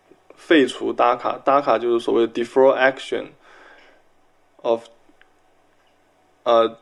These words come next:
所谓 deferral action 就是说本来这个人他是符合被递解条件的，因为这些小朋友他们小的时候跟着爸爸妈妈一起偷渡来美国，虽然是违背他，他们自己并没有想过来美国，或者是来不来美国都是完全听爸妈的，但他们已经来了美国，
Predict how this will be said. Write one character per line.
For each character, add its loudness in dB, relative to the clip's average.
所 -2
谓 4
deferral 2
action -6
就 2
是 4
说 4
本 -2
来 0
这 2
个 2
人 0
他 -6
是 0
符 -6
合 -2
被 2
递 0
解 2
条 -4
件 -4
的， -12
因 -6
为 2
这 -6
些 -2
小 -2
朋 -2
友 2
他 -2
们 -4
小 -6
的 -6
时 -2
候 2
跟 -2
着 -2
爸 2
爸 2
妈 2
妈 4
一 0
起 -10
偷 -4
渡 2
来 2
美 -4
国， -10
虽 -6
然 -2
是 -4
违 4
背 4
他， -10
他 -2
们 2
自 -4
己 -2
并 2
没 2
有 6
想 -4
过 0
来 2
美 -4
国， -2
或 -2
者 -4
是 -4
来 2
不 2
来 4
美 -2
国 -4
都 -2
是 -6
完 0
全 -6
听 -8
爸 2
妈 0
的， 0
但 0
他 -10
们 -4
已 -8
经 -6
来 0
了 0
美 0
国， -8